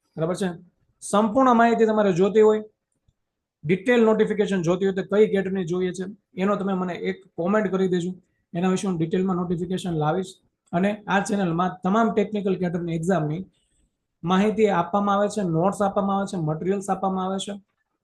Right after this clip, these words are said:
બરાબર છે. એ સિવાય અમારો ઓનલાઈન કોર્સ પણ ચાલે છે, એમાં પણ તમે જોઈન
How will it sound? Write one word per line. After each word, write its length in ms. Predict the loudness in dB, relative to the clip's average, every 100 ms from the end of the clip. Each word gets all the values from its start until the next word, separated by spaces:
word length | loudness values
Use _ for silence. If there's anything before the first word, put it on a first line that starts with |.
| -4
બરાબર 220 | -2 -2
છે. 140 | -2
એ 100 | -2
સિવાય 260 | -2 -2 -2
અમારો 200 | 0 0
ઓનલાઈન 320 | 0 -2 -4
કોર્સ 360 | -4 -2 -2 -2
પણ 160 | -2
ચાલે 260 | 0 -2 -2
છે, 180 | -6 -12 -16 _ -4
એમાં 220 | 0 0
પણ 140 | -2
તમે 160 | -2 -4
જોઈન 280 | -2 -2